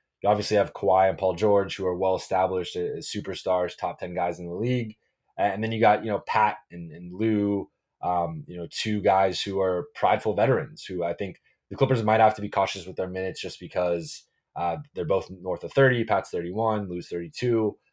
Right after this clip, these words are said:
Uh, but at the same time, both those guys love to hoop. Uh, they, they love to play. And,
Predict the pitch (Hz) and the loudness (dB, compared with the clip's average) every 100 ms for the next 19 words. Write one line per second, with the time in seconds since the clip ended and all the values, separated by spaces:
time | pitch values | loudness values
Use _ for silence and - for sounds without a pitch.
0 | _ 90 90 85 104 95 104 110 117 117 | _ -2 0 0 -2 0 -2 2 2 4
1 | 104 120 113 110 113 104 104 98 104 123 | 2 2 2 4 4 4 2 0 -2 -2
2 | - _ _ _ 90 90 87 90 90 92 | -6 _ _ _ -4 -2 -2 -4 -2 -2
3 | 95 104 - 98 107 120 101 | -2 -4 -2 2 4 4 2